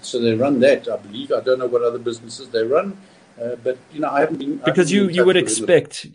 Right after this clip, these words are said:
Speaker 2: I mean, you'd expect they'd be largely disgraced now, and for all the right reasons.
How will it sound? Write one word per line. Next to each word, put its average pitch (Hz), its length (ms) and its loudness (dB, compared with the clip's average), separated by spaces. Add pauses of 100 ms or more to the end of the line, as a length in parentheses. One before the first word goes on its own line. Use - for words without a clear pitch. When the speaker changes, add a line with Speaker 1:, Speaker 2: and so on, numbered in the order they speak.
(500)
Speaker 2:
I 160 60 -2
mean, 170 100 0
you'd 165 140 2
expect 156 420 0
they'd 107 180 4
be 104 100 4
largely 92 440 4
disgraced 85 640 -2
now, 67 280 -8
and 76 200 -10
for 92 160 -2
all 87 100 4
the 82 80 0
right 78 260 0
reasons. 76 500 -8